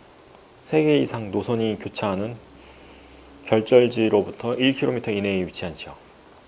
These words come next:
다음,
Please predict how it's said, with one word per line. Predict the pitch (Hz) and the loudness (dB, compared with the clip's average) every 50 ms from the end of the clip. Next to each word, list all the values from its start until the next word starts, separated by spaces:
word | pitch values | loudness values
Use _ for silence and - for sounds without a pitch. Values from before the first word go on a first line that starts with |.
| - - - - - - - - - - - - - - - - - - - - - - - - - - - - - - - - - - - - - - - - - - - - - - - - - - - - - - - - - - - - - - - - - | -20 -20 -20 -20 -20 -20 -20 -20 -20 -20 -20 -20 -20 -20 -20 -20 -20 -20 -20 -20 -20 -20 -20 -20 -20 -20 -20 -20 -20 -20 -20 -20 -20 -20 -20 -20 -20 -20 -20 -20 -20 -20 -20 -20 -20 -20 -20 -20 -20 -20 -20 -20 -20 -20 -20 -20 -20 -20 -20 -20 -20 -20 -20 -12 -6
다음, | 98 92 98 107 117 131 | -6 -4 -4 -6 -8 -10